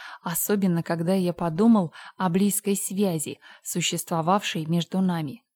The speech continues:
Ибо, хотя со времени моего злополучного изгнания из страны Гуингамов я принудил себя выносить вид Еху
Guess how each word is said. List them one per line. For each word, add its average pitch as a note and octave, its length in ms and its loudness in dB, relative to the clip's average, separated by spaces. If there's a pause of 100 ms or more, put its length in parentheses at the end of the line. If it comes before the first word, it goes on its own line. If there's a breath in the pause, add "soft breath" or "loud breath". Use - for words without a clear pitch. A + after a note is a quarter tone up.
(440 soft breath)
Ибо, G#3+ 360 4
хотя F3+ 500 0
со F#3+ 200 0
времени G3 500 6
моего F#3 420 2
злополучного F#3 1040 -2
изгнания F3+ 840 2 (360 loud breath)
из E3+ 160 -2
страны F3+ 460 2
Гуингамов F3 920 2 (300 loud breath)
я F#3 180 2
принудил F3+ 580 2
себя E3+ 340 -2
выносить E3 680 -4
вид F3 320 -2
Еху E3+ 600 -4